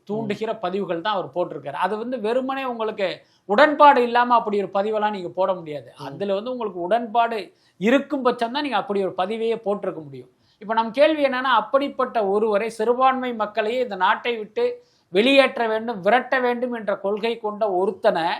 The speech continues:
Speaker 2: ம்.
Speaker 1: உங்க கட்சியில பதவி கொடுக்குறீங்க அப்படின்னா, நீங்க, உங்களுக்கு என்ன அரசியல் அறிவு இருக்கு, அரசியல் தெளிவு இருக்குன்னு கேட்போமா மாட்டோமா?
Speaker 2: கண்டிப்பா.
Speaker 1: ஏன்னா, இப்ப அவருடைய பார்வைப்படி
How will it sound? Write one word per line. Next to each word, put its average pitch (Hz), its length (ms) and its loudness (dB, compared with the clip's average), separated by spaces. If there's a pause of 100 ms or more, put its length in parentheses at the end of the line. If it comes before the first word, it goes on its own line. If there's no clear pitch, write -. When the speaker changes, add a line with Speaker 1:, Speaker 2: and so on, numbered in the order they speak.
(120)
Speaker 2:
ம். 139 280 -16
Speaker 1:
உங்க 285 380 4
கட்சியில 269 500 0
பதவி 226 240 0
கொடுக்குறீங்க 208 520 -4
அப்படின்னா, 180 340 -4
நீங்க, 254 240 -4
உங்களுக்கு 202 460 -6
என்ன 311 400 -4
அரசியல் 247 540 0
அறிவு 220 360 0
இருக்கு, 202 240 -4
அரசியல் 226 520 -4 (280)
தெளிவு 240 300 0
இருக்குன்னு 220 300 -6
கேட்போமா 208 420 -2
மாட்டோமா? 160 380 -8
Speaker 2:
கண்டிப்பா. 127 400 -14
Speaker 1:
ஏன்னா, 180 200 2
இப்ப 175 180 0 (140)
அவருடைய 240 580 4
பார்வைப்படி 247 640 2